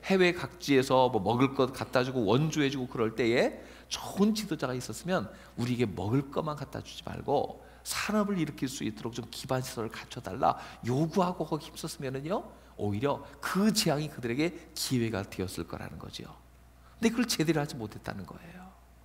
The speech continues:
그러면서 우리나라를 봅니다. 우리나라도 참 정말로 육이오의 전화 위에 찢어지게 가난했던 그 경험을 갖고 있습니다.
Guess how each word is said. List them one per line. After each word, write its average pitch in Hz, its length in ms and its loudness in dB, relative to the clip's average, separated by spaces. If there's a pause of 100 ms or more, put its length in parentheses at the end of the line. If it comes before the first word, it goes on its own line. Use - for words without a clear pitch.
(2250)
그러면서 170 260 4
우리나라를 120 480 0
봅니다. 92 640 -4
우리나라도 113 540 0
참 151 440 -8 (420)
정말로 107 960 0 (220)
육이오의 113 400 2
전화 95 340 -2
위에 92 440 -4
찢어지게 107 480 -4
가난했던 95 640 -6
그 135 160 -6
경험을 110 340 -4
갖고 98 240 -6
있습니다. - 500 -10